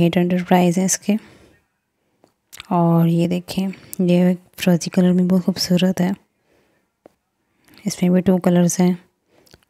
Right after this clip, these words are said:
इसकी भी प्राइस ट्वेंटी एट हंड्रेड है। ब्लैक बहुत ही सिंपल है। को-, मैं आपको ब-,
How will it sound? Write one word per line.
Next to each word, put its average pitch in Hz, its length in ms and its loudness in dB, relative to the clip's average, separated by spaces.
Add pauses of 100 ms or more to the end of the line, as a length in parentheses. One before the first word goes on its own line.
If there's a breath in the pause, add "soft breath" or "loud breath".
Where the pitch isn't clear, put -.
इसकी - 180 -4
भी 185 100 4
प्राइस 175 360 2
ट्वेंटी 180 320 -2
एट 175 240 0
हंड्रेड 226 340 -6
है। 226 60 -8 (960 loud breath)
ब्लैक 175 400 2
बहुत 185 240 2
ही 202 60 2
सिंपल 190 500 0
है। 247 160 0 (3250 loud breath)
को-, 190 220 6
मैं 180 220 4
आपको 175 240 2
ब-, 175 480 4